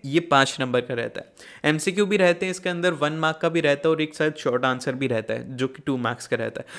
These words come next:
तो आप इसको रीड करके कर सकते हैं। मैं आपको बताता हूँ, वो है सेवंथ के अंदर पोइट्री वाला, क्योंकि इसके अंदर बहुत सारे स्टूडेंट्स को प्रॉब्लम होती है। अब इसके अंदर आपको पोएम दी गई है फायर एंड आइस वाली। ठीक है, अब इसके अंदर कहा गया है कि आपको fill in the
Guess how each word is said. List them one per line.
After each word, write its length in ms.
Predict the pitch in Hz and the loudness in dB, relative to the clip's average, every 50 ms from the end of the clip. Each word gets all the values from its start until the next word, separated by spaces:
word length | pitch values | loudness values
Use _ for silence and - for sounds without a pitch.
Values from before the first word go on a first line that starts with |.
| - - - | -14 0 6
तो 40 | 156 | 6
आप 120 | 156 160 170 | 6 6 6
इसको 200 | 165 - - 170 | 2 2 4 6
रीड 200 | 156 160 160 156 | 6 6 6 6
करके 260 | - 165 165 165 160 | 6 4 4 4 4
कर 140 | 160 151 147 | 4 4 4
सकते 320 | - - 156 - - 175 | 4 2 -2 0 0 -2
हैं। 60 | 180 | 0
मैं 140 | 175 180 196 | 2 2 2
आपको 240 | 202 196 - - 180 | 2 2 2 2 4
बताता 400 | 160 185 - 139 135 127 - 147 | 4 4 4 4 2 2 0 -2
हूँ, 220 | 143 175 170 151 | -2 -2 -2 -2
वो 80 | 156 160 127 | -2 0 2
है 80 | 160 180 | 2 2
सेवंथ 420 | 180 - - 139 131 139 151 165 | 2 2 0 0 0 0 -2 -6
के 180 | 160 - - 143 | -6 -8 -8 -8
अंदर 160 | 135 135 156 | -6 -4 -4
पोइट्री 540 | 160 160 - 139 123 123 123 123 - - 135 | -4 -2 0 0 2 0 0 -4 -8 -6 -4
वाला, 180 | 123 113 117 135 | -2 -2 -2 -4
क्योंकि 240 | - 196 190 220 | -4 -6 -4 -4
इसके 200 | 208 - - 208 | -4 -4 -2 -4
अंदर 160 | 196 190 196 202 | -2 0 0 0
बहुत 300 | 165 147 147 151 147 - | 2 2 0 0 0 0
सारे 160 | 151 147 151 | 0 0 -2
स्टूडेंट्स 340 | - - 139 135 139 139 - | -4 -4 -4 -4 -4 -4 -2
को 100 | 175 156 | -2 2
प्रॉब्लम 380 | 143 135 120 117 123 127 127 | 4 4 4 6 6 4 2
होती 260 | 123 117 110 - - | 2 0 -4 -4 -6
है। 100 | 120 117 - - - - - - - - - - | -8 -8 -10 -16 -18 -16 -14 -14 -14 2 6 8
अब 100 | 196 202 | 8 8
इसके 200 | 220 - - 233 | 8 6 6 8
अंदर 140 | 226 226 | 10 10
आपको 200 | 226 220 226 240 | 8 8 8 6
पोएम 360 | 240 240 - 170 180 196 202 190 | 6 8 8 6 6 6 4 2
दी 120 | 185 180 | 2 2
गई 120 | 160 175 | 2 4
है 80 | 185 220 | 4 2
फायर 480 | 214 - - 156 139 143 160 180 175 - | 4 4 6 8 8 10 8 8 6 2
एंड 180 | 151 151 160 - - | 0 -2 0 2 4
आइस 340 | 127 123 131 127 - - 120 | 6 6 4 4 2 2 2
वाली। 180 | 113 107 113 - | 2 0 0 0
ठीक 160 | - 185 175 | 2 4 6
है, 180 | 170 123 - - - | 6 6 4 4 4
अब 160 | 151 156 160 | 4 4 4
इसके 200 | 165 - - 190 | 2 2 2 2
अंदर 180 | 180 180 196 | 2 2 2
कहा 300 | 185 - 160 143 - 175 | 2 4 4 6 6 4
गया 160 | 175 165 160 160 | 6 6 6 6
है 80 | 165 | 6
कि 100 | 160 170 | 6 4
आपको 200 | 160 160 - 180 | 2 4 4 2
fill 280 | 165 - 151 139 147 151 | 0 2 0 0 0 2
in 100 | 156 | 2
the 60 | 160 | 2